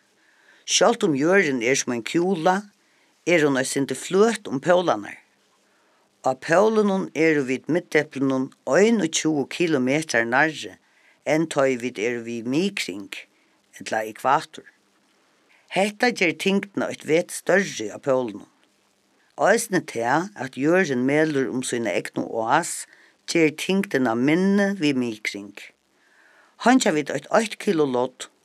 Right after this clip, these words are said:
upp í ein kraftmálara, vísir hann á pólunum níggju komma átta trý newton, og í Føroyum níggju komma átta tvey newton, og við ekvator níggju komma sjey átta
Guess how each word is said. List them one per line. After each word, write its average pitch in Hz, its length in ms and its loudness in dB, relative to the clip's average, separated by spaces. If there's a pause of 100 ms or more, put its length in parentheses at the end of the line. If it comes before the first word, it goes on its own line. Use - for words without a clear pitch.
upp 160 160 -6
í 135 160 0
ein 127 80 -4
kraftmálara, 131 960 -2 (500)
vísir 175 400 0
hann 131 160 -2
á 110 80 -2
pólunum 147 680 0 (340)
níggju 175 560 -2
komma 131 400 -2
átta 135 400 -4
trý 196 480 -2
newton, 123 560 -6 (800)
og 147 80 -4
í 131 80 -4
Føroyum 160 800 0 (180)
níggju 180 400 -2
komma 120 400 -4
átta 117 320 -8
tvey 156 400 0
newton, 139 560 -4 (560)
og 180 240 0
við 160 220 -4
ekvator 180 720 0 (420)
níggju 160 640 0
komma 139 400 0
sjey 180 600 0 (100)
átta - 480 -8